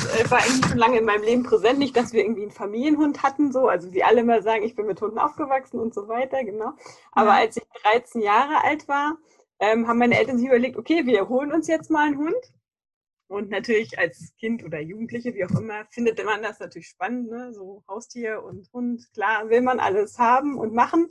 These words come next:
Speaker 1: Äh, wer sich nachher drum kümmert, <laughs> ist die andere Sache, aber es war halt der Wunsch meiner Eltern und ihr eigener Hund, so. Also deswegen quasi ein Familienhund. Genau, das, ähm, ist die Alicia.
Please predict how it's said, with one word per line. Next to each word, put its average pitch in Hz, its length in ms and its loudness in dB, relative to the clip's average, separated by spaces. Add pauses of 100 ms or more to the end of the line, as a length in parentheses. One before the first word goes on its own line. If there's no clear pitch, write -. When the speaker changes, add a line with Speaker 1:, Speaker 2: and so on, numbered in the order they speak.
(440)
Speaker 1:
Äh, 226 220 4
wer 214 140 6
sich 233 160 -2
nachher 233 180 4
drum 226 240 -4
kümmert, 254 300 0
<laughs> - 20 2
ist 247 160 -2 (160)
die 240 220 0
andere 269 260 -4
Sache, 240 260 0
aber 185 140 -4
es - 260 -12
war 226 160 4
halt 190 220 0
der 170 120 -2
Wunsch 226 220 -6
meiner 208 260 -10
Eltern 247 280 -4
und 233 180 -8
ihr 196 160 -2
eigener 160 380 -8
Hund, 170 260 -14
so. 170 200 -14
Also 165 300 -12 (360)
deswegen 226 340 -6 (240)
quasi 208 340 0
ein 240 120 0
Familienhund. 190 800 -6 (520)
Genau, 185 220 -6
das, 190 280 -8
ähm, 175 420 -6
ist - 140 -20
die - 80 -14
Alicia. 330 440 -2